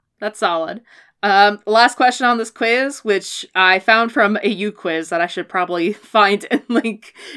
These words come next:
in the show description. But, um, pick an episode from season sixteen, which is essentially all the debacles that have happened since the show ep-,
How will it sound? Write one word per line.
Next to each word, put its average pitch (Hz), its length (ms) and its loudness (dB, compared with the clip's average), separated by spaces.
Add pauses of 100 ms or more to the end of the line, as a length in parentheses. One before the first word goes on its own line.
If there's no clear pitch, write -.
(140)
in 202 120 0
the 196 100 -2
show 196 180 0
description. 160 640 -4
But, 160 320 0 (380)
um, 190 360 2 (280)
pick 330 200 2
an 320 80 0
episode 240 540 2
from 196 300 4
season 220 420 -10
sixteen, 208 760 -8 (360)
which 196 240 0
is 175 240 -4 (100)
essentially 196 580 -2
all 220 220 8
the 214 160 0
debacles 185 560 -2
that 175 140 0
have 175 100 -4
happened 170 380 -8
since 160 220 -8
the 185 80 -20
show 165 240 -8
ep-, 143 220 -8